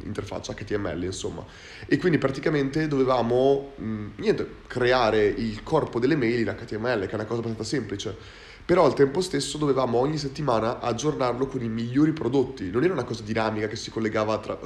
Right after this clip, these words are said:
attraverso, oggi si potrebbe tranquillamente collegare Shopify attraverso A P I con il tool, tool di Active Campaign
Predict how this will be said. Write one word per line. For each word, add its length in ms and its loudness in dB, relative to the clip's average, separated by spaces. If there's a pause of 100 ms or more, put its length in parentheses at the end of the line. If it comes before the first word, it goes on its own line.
attraverso, 640 -2 (240)
oggi 280 2
si 120 -6
potrebbe 300 -4
tranquillamente 600 -4
collegare 420 -2
Shopify 720 -2 (300)
attraverso 480 0
A 20 0
P 120 -10
I 260 2
con 160 -2
il 100 -6
tool, 300 -4
tool 260 -4
di 120 -4
Active 280 -6
Campaign 500 2